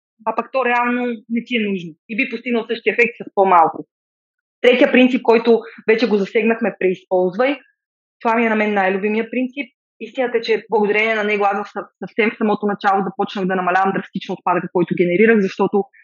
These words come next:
взех си моя бутилка за вода, моята чаша за кафе, взех си торби за пазаруване платнени, а, взех си стоманена сламка, за да пия с нея, а не да вземам такива пластмасови.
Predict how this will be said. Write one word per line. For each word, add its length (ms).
взех 240
си 140
моя 200
бутилка 480
за 80
вода, 560
моята 320
чаша 360
за 140
кафе, 440
взех 180
си 340
торби 260
за 180
пазаруване 600
платнени, 560
а, 160
взех 160
си 100
стоманена 560
сламка, 640
за 200
да 180
пия 220
с 100
нея, 200
а 60
не 120
да 100
вземам 440
такива 280
пластмасови. 720